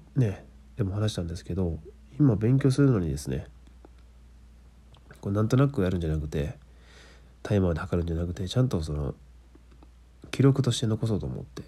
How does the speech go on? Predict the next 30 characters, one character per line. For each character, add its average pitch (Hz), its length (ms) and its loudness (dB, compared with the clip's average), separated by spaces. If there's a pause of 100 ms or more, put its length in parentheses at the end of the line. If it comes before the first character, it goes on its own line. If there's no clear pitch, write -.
(760)
い 90 100 -6
て 85 100 -6
で 80 80 -4
す - 140 -10
ね、 90 160 -6 (800)
あ 90 80 -2
の、 85 100 -4
ス 82 160 -4
マ 110 120 6
ホ 113 100 4
ア 110 60 4
プ 110 120 -2
リ 82 60 2
の 76 140 -2
ス - 80 -14
タ 120 100 2
デ 117 80 0
ィ、 113 260 2 (1080)
え 87 380 0
ー - 20 -10
っ - 40 -12 (260)
と、 76 120 -2
待 67 160 -6
っ 71 40 -8
て 69 40 -10
く - 60 -8
だ - 60 -6
さ 67 80 -6
い - 20 -8
ね。 - 100 -8